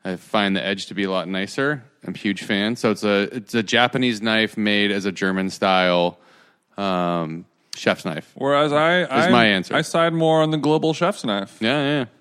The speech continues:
Speaker 2: I feel like, yeah, the global knife that has the handle that has all the little black divots,
Speaker 1: Mm-hmm.
Speaker 2: kinda like a polka dot looking handle.
Speaker 1: Great knife.
Speaker 2: Uh, I like it a little bit more than the Ma-, the Mac gets a sharper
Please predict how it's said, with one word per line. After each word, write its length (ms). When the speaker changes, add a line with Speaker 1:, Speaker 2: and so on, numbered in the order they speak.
Speaker 2:
I 140
feel 480
like, 260
yeah, 140
the 100
global 320
knife 280
that 120
has 160
the 140
handle 360
that 120
has 180
all 140
the 60
little 440
black 640
divots, 600
Speaker 1:
Mm-hmm. 140
Speaker 2:
kinda 180
like 160
a 60
polka 300
dot 240
looking 280
handle. 540
Speaker 1:
Great 180
knife. 280
Speaker 2:
Uh, 300
I 120
like 300
it 140
a 180
little 280
bit 180
more 240
than 160
the 60
Ma-, 220
the 140
Mac 480
gets 160
a 80
sharper 500